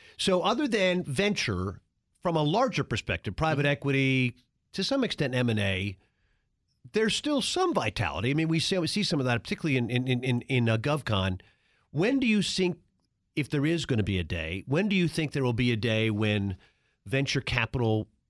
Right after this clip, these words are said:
Speaker 1: becomes again robust? And here's the final point of the question. As you know, one of the largest venture capital firms in the world is right here in Washington, D C, New Enterprise Associates.
Speaker 2: Yep.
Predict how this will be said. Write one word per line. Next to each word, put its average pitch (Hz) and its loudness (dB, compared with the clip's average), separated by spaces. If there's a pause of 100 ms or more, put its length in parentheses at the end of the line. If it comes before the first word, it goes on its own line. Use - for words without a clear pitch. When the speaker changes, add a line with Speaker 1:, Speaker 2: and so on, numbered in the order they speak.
(260)
Speaker 1:
becomes 135 -2
again 113 0
robust? 107 -2
And 110 -2
here's 151 -2
the - -6 (460)
final 120 0
point 110 -2
of 92 -2
the 95 -4
question. - -4 (600)
As 123 2
you 160 2
know, 127 0
one 123 2
of 127 -2
the 117 0
largest 120 0
venture 113 -2
capital 110 -2
firms 104 -2 (100)
in 107 -2
the 98 -2
world 104 0
is 104 0
right 120 2
here 98 2
in 95 0 (160)
Washington, 98 0
D 90 -2
C, 147 0
New 104 2
Enterprise 95 -2
Associates. 95 -6
Speaker 2:
Yep. 107 -10